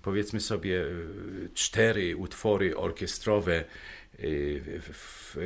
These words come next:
w jednym roku. To się wydarzyło parę lat temu i właśnie za te cztery utwory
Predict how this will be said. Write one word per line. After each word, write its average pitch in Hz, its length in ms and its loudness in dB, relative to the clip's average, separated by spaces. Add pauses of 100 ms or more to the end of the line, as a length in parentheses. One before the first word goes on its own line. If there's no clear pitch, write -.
(140)
w 80 60 -6
jednym 101 380 4
roku. 104 400 2
To 78 140 -4
się 85 160 -2
wydarzyło 80 600 0 (280)
parę 85 240 0
lat 80 320 -2
temu 73 380 0
i 71 280 -4
właśnie 78 340 -2
za 73 160 0
te - 140 -6
cztery 85 340 0
utwory 78 520 0